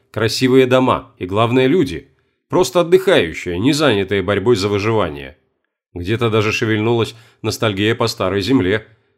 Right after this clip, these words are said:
пусть и менее подходящей для авантюристов, зато тихой и спокойной.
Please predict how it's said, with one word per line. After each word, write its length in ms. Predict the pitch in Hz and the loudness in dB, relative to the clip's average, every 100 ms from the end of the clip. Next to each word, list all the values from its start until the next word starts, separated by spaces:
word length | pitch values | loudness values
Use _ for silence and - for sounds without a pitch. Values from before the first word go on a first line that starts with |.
| - | -6
пусть 220 | 117 - | -6 0
и 40 | |
менее 300 | 180 143 101 | 2 4 2
подходящей 560 | 92 104 110 104 104 110 | -2 -4 -2 -2 -2 -2
для 120 | 101 | -2
авантюристов, 600 | 104 101 135 170 - 147 - _ - | 0 0 0 0 0 -6 -6 _ -4
зато 260 | 147 151 | -2 -2
тихой 340 | 143 160 127 185 | -4 -4 -2 -4
и 200 | - 101 | -4 -8
спокойной. 720 | - 104 101 87 76 - | -2 -2 -2 -4 -6 -14